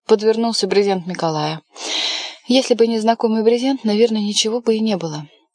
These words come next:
Никакие подозрения не зародились бы в моей душе, и не стала бы я отбирать сумку и бить головой в живот. Черт бы побрал все на свете идиотские стечения обстоятельств.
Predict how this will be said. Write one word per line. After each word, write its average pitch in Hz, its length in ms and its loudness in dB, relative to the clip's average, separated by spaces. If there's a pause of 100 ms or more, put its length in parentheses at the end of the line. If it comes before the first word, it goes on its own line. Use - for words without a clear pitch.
(200)
Никакие 214 600 2
подозрения 190 640 2
не 175 100 0
зародились 170 460 0
бы 165 80 -2
в 160 80 -4
моей 165 220 2
душе, 190 360 0
и 214 80 2
не 190 100 0
стала 208 360 2
бы 175 100 -2
я 175 160 4
отбирать 170 380 -2
сумку 262 480 0 (340)
и 196 120 2
бить 202 300 0
головой 170 440 0
в 156 80 -8
живот. 160 420 -4 (1120)
Черт - 420 0
бы 202 160 -2
побрал 180 540 2
все - 260 -4
на 165 140 -2
свете 175 360 0
идиотские 175 500 0
стечения 160 540 -2
обстоятельств. 165 920 -6